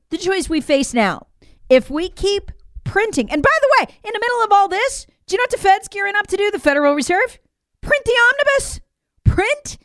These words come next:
the omnibus. That's right. Print almost four hundred billion dollars in interest payments, plus almost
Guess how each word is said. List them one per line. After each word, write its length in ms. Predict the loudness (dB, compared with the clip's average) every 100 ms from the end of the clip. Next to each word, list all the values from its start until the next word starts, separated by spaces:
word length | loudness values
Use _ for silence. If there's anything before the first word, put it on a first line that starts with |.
| _ _ -4
the 220 | 0 0
omnibus. 840 | 2 2 2 2 2 0 -4 -12 -14 _ _ _ _
That's 420 | -4 0 2 0 0
right. 260 | 0 0 _ _ _ _
Print 340 | -4 -4 -2 -4
almost 300 | 0 0 -2 -12
four 360 | -6 0 2 4
hundred 420 | 2 2 0 0
billion 460 | 2 4 2 0 2
dollars 400 | 4 4 2 -2
in 180 | -4 -4
interest 500 | -4 -6 -2 -2 -2
payments, 520 | -4 -2 -4 -6 -12 -16 -20 -20 _ 0
plus 340 | 2 2 -2 -8 2
almost 580 | 2 4 2 2 -2